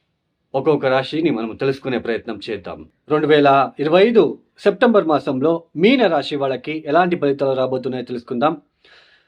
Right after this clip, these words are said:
మీన రాశిలో పుట్టిన ప్రతి ఒక్కరికి కూడా చూడండి, ఇక్కడ నేను ఏదో భయపెట్టాలి అనే ఒక ఉద్దేశంతో అయితే నేను చెప్పట్లేదు.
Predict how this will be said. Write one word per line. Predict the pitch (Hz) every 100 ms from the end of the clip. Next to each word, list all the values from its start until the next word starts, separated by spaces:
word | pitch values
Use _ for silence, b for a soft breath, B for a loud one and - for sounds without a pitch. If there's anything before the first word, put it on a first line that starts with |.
| b b _ _ _
మీన | 175 233
రాశిలో | 214 202 185 202 196
పుట్టిన | 196 185 180 185 180
ప్రతి | 151 151
ఒక్కరికి | 185 208 185 202
కూడా | 185 202 175 170 - _ _ _ _ -
చూడండి, | 202 196 175 170 - _ _
ఇక్కడ | 185 214 208
నేను | 202 196 180 185 180
ఏదో | 180 208
భయపెట్టాలి | 143 160 190 202 208 202
అనే | 190
ఒక | 180 175 131 -
ఉద్దేశంతో | 147 151 143 185 180 170 165
అయితే | 151 160 139 _ _ _
నేను | 139 131
చెప్పట్లేదు. | 120 131 147 143 135 156